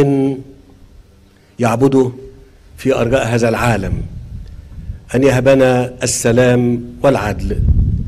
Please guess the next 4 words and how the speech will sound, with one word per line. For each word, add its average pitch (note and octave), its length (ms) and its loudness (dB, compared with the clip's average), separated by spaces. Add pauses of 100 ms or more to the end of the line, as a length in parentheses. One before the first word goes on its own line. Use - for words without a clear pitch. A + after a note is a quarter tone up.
(180)
لكل F#3+ 260 4
البشرية، B2 960 2 (420)
ويكلل C#3+ 520 2
جهودنا C3 760 2